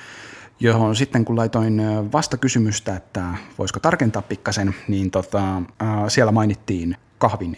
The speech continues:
hintakriisi, mikä nyt on, Sea Market Crisis. Mä laitan show noteihin linkkiä, mistä voi käydä lukasemassa, lukasemassa tästä kriisistä, mikä meillä on nyt käsillä tällä hetkellä. Kahvin markkinahinta tosiaan ennätyksellisen alhaalla, johtuen suurista sadoista ja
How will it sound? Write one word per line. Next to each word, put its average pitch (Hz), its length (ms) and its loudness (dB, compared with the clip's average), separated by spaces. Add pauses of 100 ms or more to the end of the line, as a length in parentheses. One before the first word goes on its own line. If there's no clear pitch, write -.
(140)
hintakriisi, 170 600 2
mikä 156 180 2
nyt 156 220 -2
on, 143 120 2
Sea 160 220 2
Market 147 320 2
Crisis. 147 640 -2 (380)
Mä 127 60 6
laitan 120 240 4
show 117 240 6
noteihin 95 600 -2
linkkiä, 101 420 0
mistä - 260 -4
voi 85 120 -6
käydä 95 340 -2
lukasemassa, 95 640 -2 (680)
lukasemassa 107 480 0
tästä 95 280 -4 (160)
kriisistä, 107 520 0
mikä 95 160 0
meillä 92 200 0
on 98 60 2
nyt 98 120 -2
käsillä 101 380 -2
tällä 92 240 -4
hetkellä. 95 300 -6
Kahvin 92 260 -2
markkinahinta 95 520 -4
tosiaan 98 340 -4
ennätyksellisen 101 680 -2
alhaalla, 113 680 0
johtuen 101 420 -4
suurista 101 400 -6
sadoista 92 580 -4
ja 90 160 -6